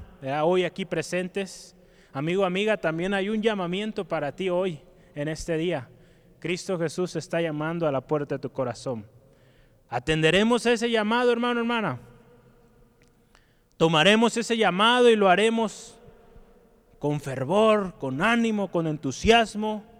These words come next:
fuertes, fortalecidos en el Señor? ¿O nos vamos a descuidar? Yo creo que más bien va a ser la primera parte. Adelante, fuertes, tomando el llamamiento que el Señor nos ha dado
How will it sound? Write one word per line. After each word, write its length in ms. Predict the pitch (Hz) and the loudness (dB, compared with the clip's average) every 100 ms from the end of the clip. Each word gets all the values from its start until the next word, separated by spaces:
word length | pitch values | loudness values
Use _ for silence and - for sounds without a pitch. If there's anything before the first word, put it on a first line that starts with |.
| - _ _ - _ _ | -20 _ _ -20 _ _
fuertes, 840 | _ 151 220 226 208 220 190 - - | _ 2 4 4 0 -4 -4 -14 -16
fortalecidos 840 | - 143 - 160 147 - 220 226 214 | -10 -8 -2 -2 -2 -2 2 2 2
en 100 | 196 | -2
el 100 | 185 | -4
Señor? 480 | - 185 233 285 - - - - _ _ _ _ _ _ | -4 -2 2 2 0 -20 -20 -20 _ _ _ _ _ _
¿O 80 | 117 | -8
nos 180 | 120 127 | -6 2
vamos 340 | 160 175 180 | 2 2 0
a 60 | 175 | -2
descuidar? 600 | 165 - 165 160 120 107 - _ - _ _ _ _ | -2 -2 -2 0 0 -6 -18 _ -20 _ _ _ _
Yo 100 | 147 | -6
creo 120 | 143 160 | -4 -2
que 100 | 170 | 0
más 220 | 170 165 | 2 2
bien 180 | 165 165 | 2 2
va 60 | |
a 40 | 165 | 2
ser 140 | 165 | 2
la 120 | 160 | -2
primera 420 | 165 156 156 147 - | -2 -4 -2 -4 -4
parte. 300 | 123 110 120 | -8 -6 -8
Adelante, 920 | 131 135 143 139 196 233 233 233 226 | -6 -4 -2 2 2 2 0 0 0
fuertes, 720 | - 202 233 240 240 220 - - - - - - | 2 4 4 4 0 0 -6 -20 -20 -20 -20 -4
tomando 540 | 135 135 196 226 233 | -2 2 4 6 4
el 60 | 220 | 4
llamamiento 680 | 196 185 175 214 226 220 | 2 0 0 0 0 -2
que 80 | 208 | -2
el 80 | 185 | -4
Señor 320 | - 175 196 | -2 -2 -2
nos 200 | 196 180 | -2 -2
ha 60 | 196 | 0
dado 400 | 202 226 254 | 2 4 4